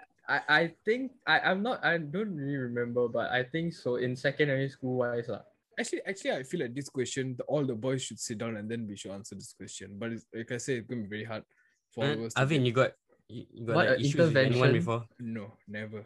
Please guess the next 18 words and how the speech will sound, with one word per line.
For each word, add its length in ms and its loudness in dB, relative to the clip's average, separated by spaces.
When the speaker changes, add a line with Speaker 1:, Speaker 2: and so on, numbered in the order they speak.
Speaker 2:
Never. 140 -10
Speaker 3:
Serious 280 4
ah? 220 2
Speaker 2:
Bro, 280 6
Speaker 3:
Worse 300 0
Speaker 2:
the 80 10
Speaker 3:
ah. 20 10
Speaker 2:
last 320 6
time 180 6
I 60 4
had 160 2
a 80 2
problem 420 2
with 80 -2
one 140 2
of 80 0
the 80 -2
boys, 500 0